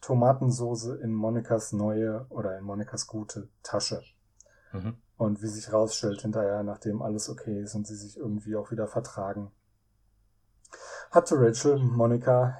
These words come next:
Speaker 1: ihre guten Lederhandschuhe geliehen, die noch in der Tasche drin waren.
Speaker 2: Mhm. Ja, sehr
Speaker 1: Einen
Speaker 2: schön.
Speaker 1: hätte ich noch. Hast du auch noch was?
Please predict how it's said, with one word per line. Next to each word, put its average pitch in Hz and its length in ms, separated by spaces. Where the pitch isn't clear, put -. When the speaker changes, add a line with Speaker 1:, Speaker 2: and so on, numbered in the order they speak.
Speaker 1:
ihre 117 200
guten 123 260
Lederhandschuhe 123 680
geliehen, 131 400
die 127 100
noch 127 200
in 120 80
der 113 120
Tasche 127 280
drin 190 320
waren. 95 260
Speaker 2:
Mhm. 113 280
Ja, 101 280
sehr 143 120
Speaker 1:
Einen 165 80
Speaker 2:
schön. 151 100
Speaker 1:
hätte - 140
ich 107 80
noch. 98 200
Hast 127 200
du 170 100
auch 165 80
noch 196 120
was? 240 260